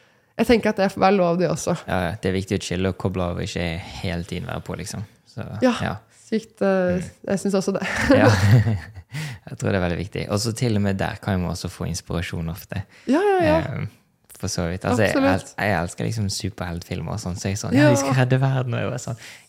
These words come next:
Speaker 2: "Yes, åh, nydelig."
Speaker 1: Ja, ja, ja, ja, ja.
Speaker 2: Ja.
Speaker 1: Ja, men det er helt enig. Åh, man må,
Speaker 2: Mm.
Speaker 1: man, man må finne inspirasjon der man finner den, og la seg selv, eh, slappe av. Og det er, men det er faktisk
Speaker 2: Mm.
Speaker 1: et problem jeg har blitt veldig dårlig på å se på, i hvert fall en del dokumentarer og fakta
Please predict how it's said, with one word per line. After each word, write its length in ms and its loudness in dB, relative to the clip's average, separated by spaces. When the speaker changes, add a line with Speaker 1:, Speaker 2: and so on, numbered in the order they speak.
Speaker 2:
"Yes, 460 -6
åh, 140 -4
nydelig." 340 4
Speaker 1:
Ja, 140 6
ja, 160 6
ja, 180 4
ja, 160 0
ja. 220 -2
Speaker 2:
Ja. 260 6
Speaker 1:
Ja, 160 8
men 40 6
det 140 6
er 120 4
helt 140 -2
enig. 320 4
Åh, 260 6
man 200 6
må, 180 8
Speaker 2:
Mm. 60 2
Speaker 1:
man, 160 6
man 140 4
må 120 2
finne 160 0
inspirasjon 320 0
der 80 4
man 120 4
finner 280 2
den, 80 -2
og 100 2
la 200 4
seg 220 0
selv, 360 2
eh, 160 4
slappe 320 -2
av. 160 4
Og 80 2
det 100 2
er, 240 0
men 120 2
det 80 0
er 80 -2
faktisk 220 0
Speaker 2:
Mm. 60 0
Speaker 1:
et 60 -4
problem 300 2
jeg 80 4
har 80 2
blitt 340 -2
veldig 280 4
dårlig 600 2
på 100 0
å 60 0
se 340 -4
på, 360 2
i 180 -8
hvert 140 -4
fall 140 0
en 60 4
del 100 2
dokumentarer 760 0
og 80 -6
fakta 320 -8